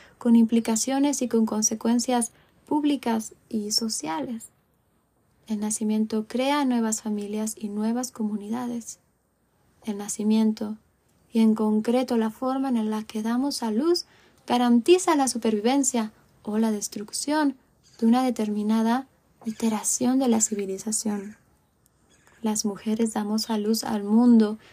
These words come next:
y nos damos a luz a nosotras mismas como nuevas mujeres. Siento que la idea que se nos da hoy en día respecto al parto es muy similar a tener piernas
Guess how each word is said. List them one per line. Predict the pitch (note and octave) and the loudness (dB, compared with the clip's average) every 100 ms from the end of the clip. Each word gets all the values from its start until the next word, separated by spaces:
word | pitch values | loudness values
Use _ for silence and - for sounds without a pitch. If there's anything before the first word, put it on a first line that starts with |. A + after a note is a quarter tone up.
| _ | _
y | - B3 | 0 2
nos | B3 A3 | 2 2
damos | A3+ B3+ B3+ | 2 2 0
a | A3 | 0
luz | A3 A#3+ - | 0 0 0
a | A3 | 0
nosotras | A3+ B3 B3 B3 A3+ | 0 -2 -4 -4 -2
mismas | C#4 D#4+ B3 G#3+ A3 | -2 -2 -2 -4 -6
como | - G#3+ G#3+ | -6 -6 -4
nuevas | G#3+ A3+ A3 G#3+ - G#3+ | -2 -2 -2 -4 -8 -14
mujeres. | G3 G#3 G#3+ A3 - _ _ _ _ _ _ - - _ _ _ _ _ _ _ _ _ _ _ _ _ _ _ - | -14 -14 -10 -10 -12 _ _ _ _ _ _ -20 -20 _ _ _ _ _ _ _ _ _ _ _ _ _ _ _ -14
Siento | - A#3 A3+ A#3+ | -4 0 2 0
que | A3+ | -2
la | G#3 | -2
idea | G#3 A3 A3+ | -2 0 0
que | A3 | -2
se | A3 A3 | -6 -6
nos | G3+ G3+ | -8 -10
da | A3 A3 A3 - _ _ - | -8 -6 -8 -10 _ _ -4
hoy | A3 A3 | 2 4
en | G#3+ | 4
día | A3 A#3 A#3 A3 | 4 4 2 0
respecto | G#3 - G#3 G#3+ G#3 | -2 -4 -6 -10 -10
al | G#3 F#3 | -10 -6
parto | A3+ A3+ A3 - G#3+ A3 _ _ _ _ _ _ _ - | -2 -2 -2 -6 -6 -6 _ _ _ _ _ _ _ -4
es | A#3 A#3+ | 2 4
muy | C4 C#4 | 6 4
similar | C4 A#3 A3 A3+ | 4 2 2 2
a | A#3 | 0
tener | A3+ A3 G#3 | 0 0 -2
piernas | - B3 B3+ G#3+ G#3 G#3+ | 2 4 4 2 0 -4